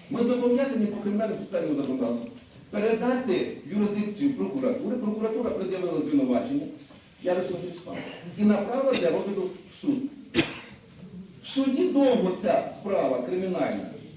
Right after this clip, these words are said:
переглядалась і була повернута назад. І так віч-, ушло від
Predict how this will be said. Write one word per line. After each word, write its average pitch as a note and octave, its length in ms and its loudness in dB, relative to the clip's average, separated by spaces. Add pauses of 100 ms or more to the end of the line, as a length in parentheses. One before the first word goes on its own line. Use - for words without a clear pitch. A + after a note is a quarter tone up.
(480)
переглядалась D#3+ 920 4 (460)
і D4 80 -4
була C#4+ 300 2
повернута B3 800 4 (400)
назад. - 440 2 (220)
І F3+ 60 -2
так D4 180 -2 (1600)
віч-, G3 400 -2 (120)
ушло C4+ 560 2 (260)
від A#3+ 320 2